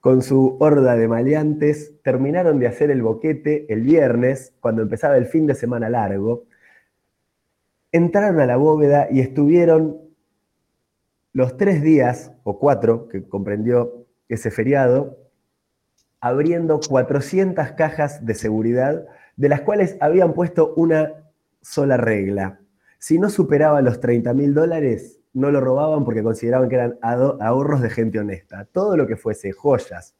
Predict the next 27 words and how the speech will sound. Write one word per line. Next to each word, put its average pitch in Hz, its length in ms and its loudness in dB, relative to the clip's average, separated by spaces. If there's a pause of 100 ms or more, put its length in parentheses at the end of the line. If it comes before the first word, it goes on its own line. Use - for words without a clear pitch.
(140)
y 117 100 -2
dinero 143 320 2
superior 131 800 0 (220)
se - 180 -6
lo 110 80 -2
llevaban 135 580 0
porque 113 240 -4
sabían 117 360 -4
que 110 100 -4
era 123 320 -4 (200)
de 117 240 0
gente 120 340 -4
garca. 92 420 -8
Decía, 95 180 -8
"Si 117 100 -6
tenés 147 220 0
más 143 180 0
de 123 140 2
esto 131 180 0
en 113 80 2
una 117 140 0
caja 117 200 -4
de - 40 -4
seguridad, 117 280 -2
sos 123 200 -6
un 123 100 -6
garca 127 440 0